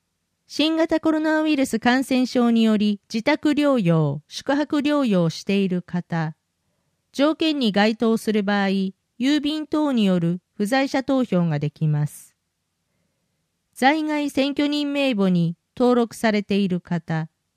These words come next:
千代田区の在外選挙人名簿に登録され、一時帰国中の方や、国内に住所を移して三ヶ月を経過していない方は、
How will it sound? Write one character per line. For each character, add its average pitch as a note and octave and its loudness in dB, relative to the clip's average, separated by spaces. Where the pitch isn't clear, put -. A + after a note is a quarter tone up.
千 C#4 -2
代 D4 2
田 D4+ 0
区 - 0
の F#3 2
在 B3+ 2
外 C4+ 0
選 C4 -2
挙 C4+ 0
人 C4+ -2
名 C4 0
簿 F#3 0
に E3 0
登 G3 0
録 F#3 -4
さ F3+ -4
れ、 F3 -2
一 A3+ -4
時 B3+ -4
帰 - -18
国 B3 -4
中 B3 -2
の A#3 0
方 A3+ -4
や、 E3 -2
国 D4+ -4
内 C4 2
に F#3+ 2
住 D4+ 0
所 A#3 -2
を F#3+ -2
移 G3+ -4
し - -10
て E3 -2
三 C4 -4
ヶ C#4+ -2
月 B3 -4
を F#3+ 0
経 A#3+ 0
過 A#3 -2
し - -10
て A#3 -2
い A3 2
な G#3 2
い G3 -2
方 G3 -4
は、 D3+ -4